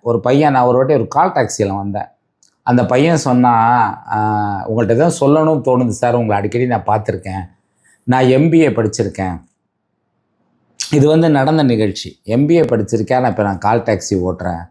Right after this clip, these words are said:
நான் ஒரு தொழில் பண்ணேன், நல்லா வளர்ந்தேன், சரியான பழக்கவழக்கங்கள்ல, அதனால நான் டவுன் ஆயிட்டேன், இப்ப திருப்பி அடுத்த ஸ்டெப் என்னால போக முடியல, இப்போதைக்கு நான் கால் டாக்ஸி ஓட்டிட்டு இருக்கேன்" அப்படின்னா.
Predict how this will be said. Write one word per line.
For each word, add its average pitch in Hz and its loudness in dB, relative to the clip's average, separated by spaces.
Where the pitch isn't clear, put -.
நான் 127 0
ஒரு 123 2
தொழில் 156 2
பண்ணேன், 117 0
நல்லா 123 0
வளர்ந்தேன், 117 0
சரியான 127 0
பழக்கவழக்கங்கள்ல, 104 -2
அதனால 113 -2
நான் 113 0
டவுன் 120 2
ஆயிட்டேன், 101 0
இப்ப 104 -2
திருப்பி 151 2
அடுத்த 120 2
ஸ்டெப் 120 0
என்னால 120 2
போக 120 -2
முடியல, 101 0
இப்போதைக்கு 135 0
நான் 131 0
கால் 117 0
டாக்ஸி 107 -2
ஓட்டிட்டு 101 -2
இருக்கேன்" 107 -8
அப்படின்னா. 90 -10